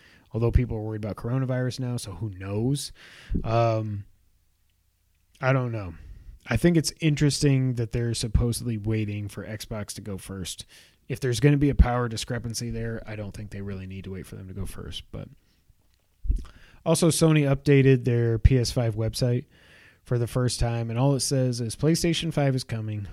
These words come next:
launches holiday twenty twenty." And then they say, "We've begun to share some of the incredible features you can expect from PlayStation five, but we're not quite yet,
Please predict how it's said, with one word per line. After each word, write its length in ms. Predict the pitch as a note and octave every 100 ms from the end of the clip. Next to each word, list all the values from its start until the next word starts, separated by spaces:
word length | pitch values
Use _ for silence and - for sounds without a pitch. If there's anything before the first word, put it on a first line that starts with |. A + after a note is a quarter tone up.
| - -
launches 360 | A#2+ C#3+ C#3+ B2+
holiday 300 | C3 B2 A#2
twenty 280 | A2+ A#2 G#2+
twenty." 260 | A#2 G#2
And 100 | G#2+
then 80 | C#3
they 120 | C3
say, 260 | A#2 G#2 G2 _ _ - - - _
"We've 160 | D3 C3+
begun 340 | C#3+ D#3+ F#3+
to 80 | G3
share 320 | - E3 E3
some 160 | - D3+
of 120 | C3+
the 100 | A#2+
incredible 400 | A2 C3+ D#3 D#3+
features 420 | - D3 C#3+ C3
you 100 | A#2+
can 100 | G#2+ G#2+
expect 400 | - - D#3+ -
from 160 | A2
PlayStation 560 | - C#3 C#3+ C3+ C#3 A#2+
five, 320 | G#2 F2+ F#2
but 140 | B2
we're 140 | A2+ A#2+
not 340 | E3 A3+ -
quite 340 | - E3 E3 -
yet, 260 | C#3 C3+